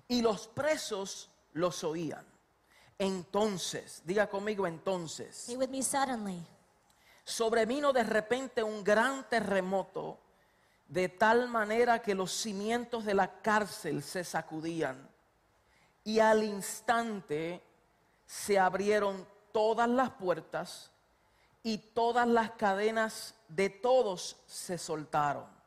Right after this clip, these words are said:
Speaker 2: Verses twenty-five and twenty-six says, "But at midnight, Paul and Silas were praying and singing hymns to God, and then the prisoners were listening to them. Suddenly," say with me, "suddenly,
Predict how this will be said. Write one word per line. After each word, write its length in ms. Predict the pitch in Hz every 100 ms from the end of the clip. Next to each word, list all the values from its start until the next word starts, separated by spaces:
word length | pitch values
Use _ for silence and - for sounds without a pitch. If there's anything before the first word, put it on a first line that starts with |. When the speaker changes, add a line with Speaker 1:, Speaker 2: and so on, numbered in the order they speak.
| 262
Speaker 2:
Verses 320 | 277 285 285
twenty-five 640 | - 311 330 349 302 302
and 100 | 294
twenty-six 540 | 262 294 285 285 277 277
says, 220 | 262 254
"But 160 | 254 247
at 180 | 247
midnight, 600 | 269 302 415 370 220 214 - - _
Paul 300 | - 320 359
and 120 | 349
Silas 540 | 285 - 320 320 254 -
were 100 | 226
praying 560 | 233 - 302 311 240
and 160 | 226 233
singing 320 | - 320 294
hymns 360 | 233 302 320 -
to 100 | 214
God, 300 | 196 180 175 - - 233
and 140 | 285
then 100 | 320
the 60 | 302
prisoners 560 | - 403 403 262 247
were 140 | 240 277
listening 400 | 392 - 254 226
to 120 | 208
them. 220 | 185 180 _ _ _
Suddenly," 720 | - - 349 403 311 247 247
say 220 | 262 285
with 180 | 262 285
me, 120 | 277
"suddenly, 560 | 269 - 277 302 330 370